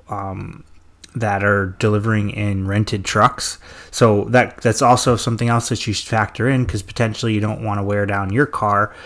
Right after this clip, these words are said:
uh, but how much are you willing to spend extra for an enterprise van or something to that effect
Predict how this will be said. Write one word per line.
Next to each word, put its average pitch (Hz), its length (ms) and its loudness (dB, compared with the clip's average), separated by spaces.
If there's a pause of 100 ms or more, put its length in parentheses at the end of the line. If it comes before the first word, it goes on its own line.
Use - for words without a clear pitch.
(280)
uh, 95 220 -2
but 98 480 0
how - 180 -2
much 110 300 0
are 107 60 0
you 104 100 0
willing 104 300 0
to 98 80 -2
spend 101 580 -2
extra 107 560 -2
for 98 520 -4
an 104 140 -6
enterprise 104 680 0
van 95 340 -8
or 95 80 -8
something 98 340 -6
to - 120 -10
that 92 160 -6
effect - 340 -8